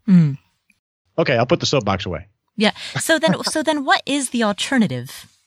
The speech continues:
Speaker 2: Well, I think the alternative is, much like a business, stop trying to figure out the future, first of all,
Speaker 1: Mm-hmm.
Speaker 2: in terms of the markets, obviously. You have to make some reasonable assumptions, and you have to test in a certain way, but stop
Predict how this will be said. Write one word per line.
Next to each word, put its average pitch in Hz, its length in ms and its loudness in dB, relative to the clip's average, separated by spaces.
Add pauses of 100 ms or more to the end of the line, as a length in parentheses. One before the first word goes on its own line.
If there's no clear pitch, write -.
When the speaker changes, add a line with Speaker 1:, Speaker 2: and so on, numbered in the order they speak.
(320)
Speaker 2:
Well, 180 100 2
I - 20 0
think 247 160 0
the 277 140 0
alternative 170 680 0
is, 120 800 0 (520)
much 202 180 -2
like 233 180 0
a 127 60 0
business, 117 720 -2 (340)
stop - 400 -2
trying 202 280 0
to 151 60 0
figure 143 280 -2
out 107 100 -2
the 104 60 -16
future, 110 560 -8
first - 280 0
of 90 80 -6
all, 78 220 -6 (280)
Speaker 1:
Mm-hmm. 175 220 4
Speaker 2:
in 143 160 0
terms 135 260 0
of 110 60 -4
the 110 60 0
markets, 104 440 -2
obviously. 90 560 -6 (540)
You 170 140 0
have 185 140 -2
to 185 60 2
make 170 180 2
some 117 220 -2
reasonable 143 540 2
assumptions, 95 540 -6
and 135 80 -6
you 139 80 0
have 131 100 -4
to - 80 -4
test - 540 -2
in 120 80 2
a 101 40 0
certain 90 400 -4
way, 87 200 0
but 104 260 0
stop - 400 0